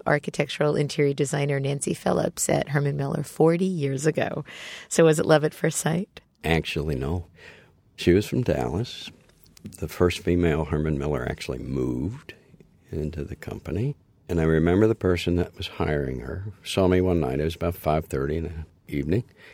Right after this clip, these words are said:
Speaker 2: He said, "Hey, Steve, come on over. I wanna, wanna introduce you to a possible new employee." He said, "Steve, this is Nancy Phillips.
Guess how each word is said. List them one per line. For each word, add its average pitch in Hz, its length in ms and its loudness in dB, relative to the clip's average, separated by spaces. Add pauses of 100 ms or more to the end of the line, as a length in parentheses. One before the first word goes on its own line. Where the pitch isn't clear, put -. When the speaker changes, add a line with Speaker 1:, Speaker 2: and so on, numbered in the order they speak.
Speaker 2:
He - 60 -12
said, 147 180 0
"Hey, 143 60 -2
Steve, 175 360 2
come 156 140 2
on 165 120 6
over. 135 220 6
I 92 40 4
wanna, 117 360 4
wanna 117 280 4
introduce 117 680 2
you 95 80 -2
to 92 400 2 (120)
a 90 180 0
possible 95 580 -4
new 92 180 2
employee." 131 460 -4 (300)
He - 60 -12
said, - 160 -4
"Steve, - 280 0
this - 140 -8
is - 100 -10
Nancy - 300 -6
Phillips. - 580 -10